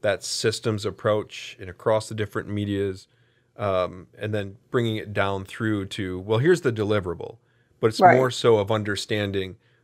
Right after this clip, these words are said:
Speaker 1: applying design skills at this larger level.
Speaker 2: Right, larger
Speaker 1: Yeah.
Speaker 2: level. And I also, I do something that's kind of different. Um, I've written about this. I teach students to work backward.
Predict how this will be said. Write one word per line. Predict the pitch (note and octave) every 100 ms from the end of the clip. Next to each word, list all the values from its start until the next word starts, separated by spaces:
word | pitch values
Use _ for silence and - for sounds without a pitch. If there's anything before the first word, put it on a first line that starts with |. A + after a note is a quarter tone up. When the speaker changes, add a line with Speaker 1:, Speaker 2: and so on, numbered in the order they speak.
| _
Speaker 1:
applying | - - - B2+ B2+ A#2+ A2+
design | G#2 G2+ G2+ G#2
skills | G2 - G#2 F#2 F2+ F2+ - - _ _ _ _ -
at | G2+ -
this | F2+ - - -
larger | A2+ G#2 F#2 F#2
level. | F2 E2 E2+ - _ _ _ _ _
Speaker 2:
Right, | A#3 G3 -
larger | A#3+ G3+ G#3 G3
Speaker 1:
Yeah. | G3+
Speaker 2:
level. | F3+ F#3 F#3
And | F#3+ F#3+
I | F#3
also, | G#3+ A#3+ B3+ C4 A#3 A3 -
I | G3
do | F#3 G#3
something | - G3+ G3 F#3+
that's | F3+ E3
kind | - G3+ G3+
of | G#3 F#3 F3
different. | F3 - F3 E3 - _ - - _ -
Um, | F3+ - - - _ _ -
I've | F#3+ F3+
written | G3 -
about | G3+ F3+ E3+ -
this. | - E3+ -
I | F#3+
teach | F#3+ - - A#3+ -
students | - G#3+ G3 F#3+
to | - A3
work | G3+ G3+ -
backward. | D#3+ F3+ - D3+ C3+ -